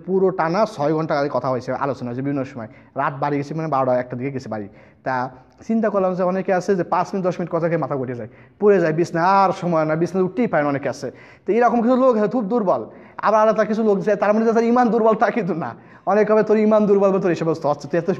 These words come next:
বিছনা শুয়ে থাকিস কেন, তুই ইমান দুর্বল"। না, ইমান সবল হইতে পারে, কিন্তু বাদ বাকি অনেক সময় এরকম মানুষের ফিট জিগার সবাই এক ধরনের থাকে না। তো এই জন্য ওই সাহাবী ছিলেন যে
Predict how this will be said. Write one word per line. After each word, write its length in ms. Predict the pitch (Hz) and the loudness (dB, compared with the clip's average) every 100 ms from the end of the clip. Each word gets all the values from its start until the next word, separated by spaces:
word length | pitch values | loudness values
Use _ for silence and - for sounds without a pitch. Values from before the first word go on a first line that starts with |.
| 170 | -2
বিছনা 180 | 175 208 | 0 0
শুয়ে 140 | 214 247 | 2 4
থাকিস 180 | 226 220 | 4 2
কেন, 120 | 160 127 - - | -2 -4 -10 -4
তুই 80 | 208 233 | 0 4
ইমান 160 | 269 226 | 4 4
দুর্বল"। 260 | 185 147 127 - - - | 2 0 -4 -8 -16 -4
না, 60 | 214 196 | 0 2
ইমান 160 | 220 240 | 2 2
সবল 140 | 240 240 | 2 2
হইতে 160 | 220 247 214 | 2 0 2
পারে, 160 | 190 247 - - | 2 0 -4 -10
কিন্তু 160 | 170 160 | -6 -2
বাদ 120 | 165 160 | -2 -2
বাকি 140 | 165 175 | -2 0
অনেক 120 | 151 143 | 0 -2
সময় 180 | 165 190 | -4 0
এরকম 200 | 170 143 143 | 0 -2 -4
মানুষের 220 | 135 131 175 | -4 -6 -8
ফিট 160 | 147 139 | -8 -4
জিগার 200 | 160 202 202 | -2 -2 -2
সবাই 140 | 151 127 | -2 -2
এক 60 | 143 | -2
ধরনের 240 | 135 226 277 - - | -2 -2 -4 -14 -14
থাকে 240 | - 139 151 139 | -10 -4 -2 0
না। 80 | 165 - - - | 0 -4 -14 -8
তো 40 | 147 | -2
এই 40 | 147 | 0
জন্য 140 | 180 202 202 202 - 175 | 2 2 2 0 -4 0
ওই 80 | 190 - | 0 0
সাহাবী 300 | 160 202 220 | 0 0 0
ছিলেন 200 | 226 214 196 - - | 2 2 2 -4 -6
যে 80 | 185 | 0